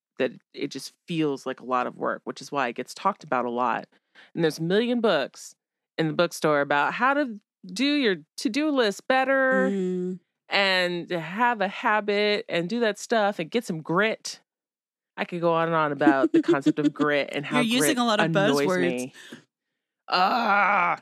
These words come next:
Speaker 2: <laughs>
Speaker 1: because, like, I remember the first time I heard somebody talking about grit, which is probably on the Freakonomics podcast. They were talking about Tammy Duckworth. And I think Tammy Duckworth is the one who wrote the book. I don't think it was her sister.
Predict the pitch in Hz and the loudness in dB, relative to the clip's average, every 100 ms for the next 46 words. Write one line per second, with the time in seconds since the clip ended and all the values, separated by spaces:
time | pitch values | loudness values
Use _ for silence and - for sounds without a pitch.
0 | - - 392 480 - 262 302 277 226 262 | -4 -2 -2 -2 0 2 4 2 2 2
1 | 240 - - _ _ _ _ _ _ - | 2 -2 -14 _ _ _ _ _ _ -4
2 | - 277 285 269 233 196 214 226 - 240 | 0 2 2 0 0 0 -2 -2 0 2
3 | 214 208 202 - 180 196 196 190 185 175 | 2 0 0 -2 0 0 2 2 0 -2
4 | 175 _ - 214 185 175 190 196 175 160 | -8 _ -6 -2 -2 0 -2 0 -2 0
5 | 139 - 135 156 - - 156 151 147 - | -2 -4 -2 -2 -4 -6 -4 -2 -4 -4
6 | - 165 165 151 139 180 165 156 151 139 | -2 0 0 -2 -4 -4 -2 -2 -2 -4
7 | - 147 139 143 139 139 135 - 143 143 | -2 -2 -2 -2 -2 -2 -4 -4 -2 -2
8 | 139 - 139 135 139 139 131 131 170 _ | -2 -4 -4 -2 -4 -2 -2 -2 -6 _
9 | _ _ _ _ _ - 160 151 151 269 | _ _ _ _ _ -2 0 0 -2 -6
10 | - 190 147 139 139 131 127 123 135 131 | -2 -2 0 -2 -2 -4 -6 -6 -4 -4
11 | 143 127 131 - 131 120 127 135 139 - | -4 -4 -6 -4 -6 -4 -4 -6 -6 -8
12 | - - 113 123 139 107 - | -10 -10 -8 -8 -6 -6 -6